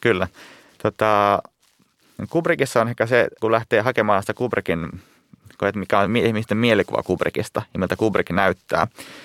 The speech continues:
niin ainakin itsellä tuntuu, että se semmoinen niinku Kubrickin semmoinen selkeä luukki, niin se niinku painottuu sinne niinku, ehkä sinne kuuskyt-seiskyt-luvulle, missä on tullut niinku Kellopeliappelsiini ja tota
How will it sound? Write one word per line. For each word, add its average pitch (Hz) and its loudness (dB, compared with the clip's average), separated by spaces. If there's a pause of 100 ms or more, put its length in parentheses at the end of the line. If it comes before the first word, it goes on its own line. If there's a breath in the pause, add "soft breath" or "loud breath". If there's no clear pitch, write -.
(320 loud breath)
niin 107 0
ainakin 147 2
itsellä 151 2
tuntuu, 113 2
että 98 0
se - -10
semmoinen 101 -2
niinku 101 -2
Kubrickin 123 0
semmoinen 95 -2
selkeä 110 4
luukki, 98 0 (100)
niin 92 -4
se 107 2
niinku 101 -2 (680 soft breath)
painottuu 110 2
sinne 92 0
niinku, 92 0 (480 loud breath)
ehkä 92 -8
sinne 107 -4
kuuskyt-seiskyt-luvulle, 101 0 (500 loud breath)
missä 98 -2
on 90 0
tullut 90 0
niinku 87 -4
Kellopeliappelsiini 76 0
ja 69 0
tota 71 0